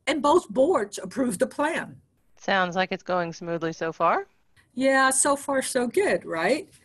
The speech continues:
Speaker 1: Well, all of those were technical solutions to what the leader identified as a technical problem. Because next,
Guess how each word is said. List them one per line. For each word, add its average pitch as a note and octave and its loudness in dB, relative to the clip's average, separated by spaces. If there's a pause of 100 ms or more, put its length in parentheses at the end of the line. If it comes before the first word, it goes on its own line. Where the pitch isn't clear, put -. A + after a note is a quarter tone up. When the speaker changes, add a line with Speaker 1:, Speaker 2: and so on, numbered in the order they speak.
(460)
Speaker 1:
Well, D#4 2 (240)
all F#4 4
of F4+ -2
those C4+ 4
were G#3 -2
technical - -6
solutions G#3 -2
to A3 -6
what F3+ -4
the F3+ -2
leader G#3+ -4
identified F3+ -6
as - -6
a E3+ -8
technical - -12
problem. - 0 (880)
Because C4+ 0
next, D4+ -2